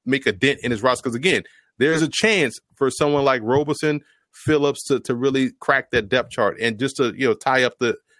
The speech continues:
an undrafted free agent for you, uh, Andrew Rupchick out of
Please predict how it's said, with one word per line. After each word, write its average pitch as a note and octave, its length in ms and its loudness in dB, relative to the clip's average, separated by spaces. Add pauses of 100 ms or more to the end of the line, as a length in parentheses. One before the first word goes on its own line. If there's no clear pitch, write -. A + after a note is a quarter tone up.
(140)
an A#2+ 100 0
undrafted C3 440 0
free B2+ 260 -2
agent B2+ 240 0
for C#3 220 0
you, C#3 180 -4 (640)
uh, - 60 -14 (100)
Andrew E3 580 0
Rupchick B2 500 0 (120)
out A#2 180 2
of A2+ 220 2